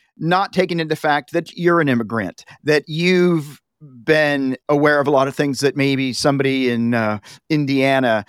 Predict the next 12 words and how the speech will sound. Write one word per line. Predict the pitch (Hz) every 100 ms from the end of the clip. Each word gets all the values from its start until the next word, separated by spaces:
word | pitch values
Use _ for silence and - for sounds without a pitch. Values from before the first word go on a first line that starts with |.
| - -
or | 120
Tennessee, | 117 - 135 117 135 127
where | 120
I | 131
grew | 127 120
up, | 110 - _ _
would | 139 143
be | 143
completely | 135 143 127 160 156 135 135
unaware | 135 123 127 139 113
of, | 101
right? | 131 147 156